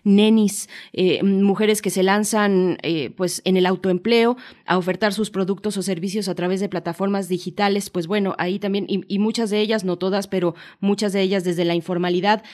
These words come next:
Eh, dejamos este sesgo también ahí, mm, y ojalá continuemos con esta conversación. Doctora Gabriela Ríos Granados,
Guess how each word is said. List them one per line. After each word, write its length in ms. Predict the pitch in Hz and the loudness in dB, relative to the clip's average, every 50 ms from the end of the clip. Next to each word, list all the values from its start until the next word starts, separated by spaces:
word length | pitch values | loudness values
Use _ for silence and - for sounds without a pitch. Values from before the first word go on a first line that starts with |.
| - - _ | -20 -20 _
Eh, 200 | - 170 170 170 | -4 -2 -2 0
dejamos 400 | 165 175 175 208 214 208 196 208 | 0 -2 -2 0 -2 -2 -2 -4
este 200 | 190 196 - 190 | -4 -4 -6 -6
sesgo 300 | 185 208 196 190 190 185 | -4 -4 -4 -4 -4 -4
también 300 | 185 185 175 185 185 190 | -4 -2 -2 -2 -2 0
ahí, 360 | 185 185 190 196 208 214 180 - | 0 0 0 0 -2 -4 -4 -2
mm, 220 | 196 196 190 190 - | -2 -2 0 -2 -2
y 200 | - 190 180 180 | -4 -4 -2 -2
ojalá 560 | 175 170 - 180 190 202 202 202 190 139 - - | -2 -2 -4 -2 0 2 2 2 2 0 0 -2
continuemos 360 | 196 175 - 180 214 214 - | -6 -6 -4 -4 -4 -6 -4
con 120 | - 196 | -4 -6
esta 160 | 202 202 214 | -4 -4 -6
conversación. 520 | - 202 190 190 185 190 185 - 254 254 247 | -6 -4 -4 -4 -4 -6 -4 -2 0 0 0
Doctora 460 | 190 190 - - 208 202 202 202 175 | 0 -2 -2 -2 0 2 4 2 2
Gabriela 380 | 165 185 175 190 202 208 196 185 | 0 0 -2 -2 0 0 0 0
Ríos 240 | 185 208 196 175 | 0 -2 -2 -2
Granados, 480 | 190 185 185 202 202 202 208 220 214 - | -2 -2 0 0 0 0 -2 -2 -4 -8